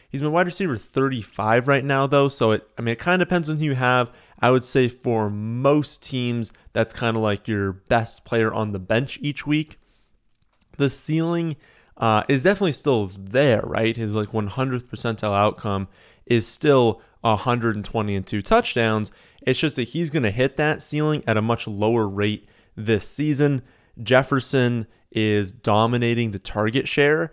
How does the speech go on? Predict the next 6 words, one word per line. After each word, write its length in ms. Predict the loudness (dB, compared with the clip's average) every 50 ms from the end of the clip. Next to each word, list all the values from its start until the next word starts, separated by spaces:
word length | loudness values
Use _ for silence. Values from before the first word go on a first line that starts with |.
| _ _ _ _ _ -2
and 340 | 0 2 2 2 2 2 2
that's 220 | 2 0 0 -2 -4
only 360 | -2 0 0 0 0 0 -2 -2
left 520 | -2 0 0 0 0 -2 -6 -12 -18 _
Thielen 560 | -6 -2 0 0 0 2 0 0 0 -2 -4 -8 _ _ -16 -6
with 360 | -2 0 2 2 0 -2 -6